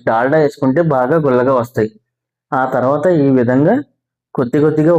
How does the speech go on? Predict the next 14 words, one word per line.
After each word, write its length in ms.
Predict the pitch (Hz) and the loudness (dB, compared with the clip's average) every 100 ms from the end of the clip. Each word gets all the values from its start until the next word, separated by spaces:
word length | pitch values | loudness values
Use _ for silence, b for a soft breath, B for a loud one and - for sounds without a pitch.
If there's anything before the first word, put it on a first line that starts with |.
| 131 | 2
వాటర్ 260 | 120 135 131 | 0 -2 -4
పోసుకుంటూ 460 | 123 - 120 117 226 - _ _ _ _ | -4 -2 -2 0 -2 -4 _ _ _ _
మనం 220 | 156 151 156 | -4 -2 -2
పూరీ 220 | 151 165 170 | 0 2 2
పిండి 200 | 170 160 | 2 2
కలుపుకుంటాం 420 | 143 127 135 120 113 110 | 0 -2 -2 0 0 -2
కదా, 180 | 110 104 98 104 - 123 | 0 -2 -4 -6 -4 -2
ఆ 60 | 139 127 | -2 -2
విధంగా 380 | 131 135 160 285 320 _ _ _ - | 0 2 2 0 -4 _ _ _ -4
ఇంకొంచెం 800 | 175 170 175 180 185 170 208 220 214 | -2 0 2 2 2 0 0 0 0
స్మూత్గా 520 | 196 175 175 151 147 - - - _ _ _ | 0 0 0 0 -2 -4 -12 -20 _ _ _
మెత్తగా 380 | 151 156 175 156 151 | -4 -2 0 0 2
ఉండేటట్టుగా 540 | 143 143 135 131 208 381 _ _ _ _ | 0 0 0 0 0 -2 _ _ _ _
కలుపుకోవాలన్నమాట. 760 | 208 175 135 131 123 117 110 | -2 -2 0 0 0 0 -2